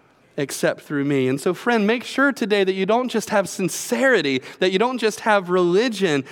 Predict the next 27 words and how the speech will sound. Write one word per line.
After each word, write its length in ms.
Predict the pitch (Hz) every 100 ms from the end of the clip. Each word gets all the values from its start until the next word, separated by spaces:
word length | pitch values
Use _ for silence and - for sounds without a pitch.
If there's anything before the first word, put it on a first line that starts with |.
| -
that 120 | 202
you 60 | 208
don't 200 | 269 254
just 180 | 220
have 220 | 220 202 -
passion, 720 | - 247 277 - - 151 135 - -
but 100 | 202
you 100 | 226
have 180 | 254
a 40 | 233
relationship 960 | 214 208 233 285 - - 165 - 180 165
with 160 | 160
the 100 | 175
Lord 180 | 160 151
Jesus 400 | 143 151 135 131
Christ. 580 | - 123 98 - - - _ _ _ _ _ _ _ _
Because 300 | - 139 156
it's 140 | 147 165
only 280 | 175 190 175
through 240 | - 165
him 300 | 143 123 113
that 140 | 110
salvation 580 | - 117 110 110 113 117
comes. 560 | 117 147 123 147 - - _ _ _ _ _ _ _ _ _
The 140 | - 131
story 520 | - 180 180 185 165
of 380 | 143 131 -